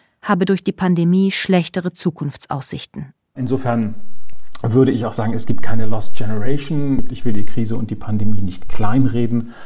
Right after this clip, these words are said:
Speaker 2: aber ich glaube, wir müssen die Kirche ein bisschen im Dorf lassen. Wir alle machen im Laufe unseres Lebens Erfahrungen, äh, die schlecht sind, und die zentrale Frage ist, wie schaffen wir es, damit umzugehen und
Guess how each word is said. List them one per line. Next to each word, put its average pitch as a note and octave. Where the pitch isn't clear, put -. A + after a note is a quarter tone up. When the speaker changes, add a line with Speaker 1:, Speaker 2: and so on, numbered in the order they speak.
Speaker 2:
aber G#2
ich -
glaube, G#2+
wir G#2+
müssen A2+
die G#2
Kirche G#2
ein G#2
bisschen G#2
im F#2+
Dorf G2
lassen. A2+
Wir B2+
alle C3+
machen B2
im A2
Laufe G#2+
unseres -
Lebens A2
Erfahrungen, A#2
äh, A2
die G#2+
schlecht C3
sind, A#2+
und A2+
die G#2+
zentrale G#2
Frage G2+
ist, -
wie A2+
schaffen A#2
wir G#2+
es, G2+
damit G2+
umzugehen A#2
und A#2+